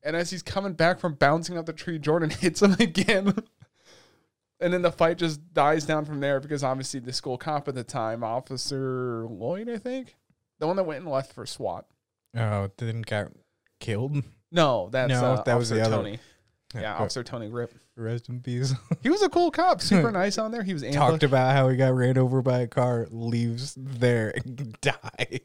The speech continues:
Speaker 1: Yeah, I
Speaker 2: I think
Speaker 1: think
Speaker 2: he
Speaker 1: the
Speaker 2: was
Speaker 1: cop
Speaker 2: ran over by a car. <laughs>
Speaker 1: What?
Speaker 2: How did the officer die?
Speaker 1: Oh, he was in his car. They were just on a regular
Speaker 2: Oh, in the
Speaker 1: patrol. They were,
Speaker 2: car.
Speaker 1: they were sitting in the car. Some guy walked up and just executed both of them.
Speaker 2: Oh, that's
Speaker 1: Him
Speaker 2: right.
Speaker 1: and his part walked up. Pow, pow.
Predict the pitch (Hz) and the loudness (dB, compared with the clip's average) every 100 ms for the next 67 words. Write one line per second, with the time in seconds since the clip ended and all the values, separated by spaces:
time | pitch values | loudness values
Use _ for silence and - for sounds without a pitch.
0 | - 165 151 151 143 143 135 131 131 127 | -10 -12 -8 -2 0 2 2 0 -2 -2
1 | 117 - - 165 147 170 226 214 233 185 | -4 -8 -6 -2 0 0 0 2 4 6
2 | 175 190 185 175 165 156 160 - 185 208 | 6 8 8 6 6 8 6 4 2 2
3 | - 131 120 123 - - 277 143 92 - | 4 0 0 -8 -10 -20 -4 -2 -2 -6
4 | - - _ 151 165 180 208 226 180 160 | -20 -20 _ 2 4 4 4 0 2 2
5 | 147 147 139 139 143 143 147 135 127 120 | 2 -4 0 0 2 -2 -2 2 2 4
6 | 214 185 185 165 190 175 151 170 160 143 | 4 4 -2 -4 -2 -2 -2 2 4 4
7 | 139 143 143 - - _ 147 147 135 135 | 0 -2 -6 -6 -10 _ -4 -2 -2 0
8 | 123 139 139 143 147 - 147 139 170 156 | 0 0 0 2 0 2 0 0 -2 -2
9 | - 175 185 156 143 165 165 156 147 139 | -2 -2 -4 -2 0 0 -2 0 2 2
10 | 151 156 123 139 - 117 123 117 120 113 | 0 -4 -4 -6 -6 -8 -8 -4 -4 -4
11 | 123 123 127 127 117 110 - 165 147 156 | -6 0 0 2 0 -2 2 2 2 -2
12 | - 107 139 - - - 139 120 - 127 | -4 -2 -2 -2 -8 -6 -2 -2 -2 -2
13 | 104 | -4